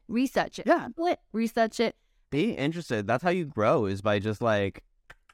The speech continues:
Speaker 2: learning, like, why were they doing this? Why did they think this?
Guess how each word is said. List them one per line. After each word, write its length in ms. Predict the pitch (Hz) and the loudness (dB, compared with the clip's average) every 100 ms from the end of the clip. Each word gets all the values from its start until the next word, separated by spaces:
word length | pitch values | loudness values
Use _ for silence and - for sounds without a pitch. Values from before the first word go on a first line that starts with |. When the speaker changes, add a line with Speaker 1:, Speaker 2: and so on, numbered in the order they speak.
| _ _ | _ _
Speaker 2:
learning, 440 | 127 123 156 156 131 | 0 2 2 0 0
like, 220 | 113 113 | 0 -2
why 360 | 101 104 113 139 | -4 2 4 4
were 160 | 147 | 2
they 100 | 143 | 0
doing 220 | 143 143 | 0 0
this? 220 | 175 98 - | 0 -2 -6
Why 260 | 90 90 95 | -4 0 0
did 100 | 107 | 0
they 100 | 117 | -2
think 280 | - 131 - | 0 -2 0
this? 300 | 165 98 | 0 0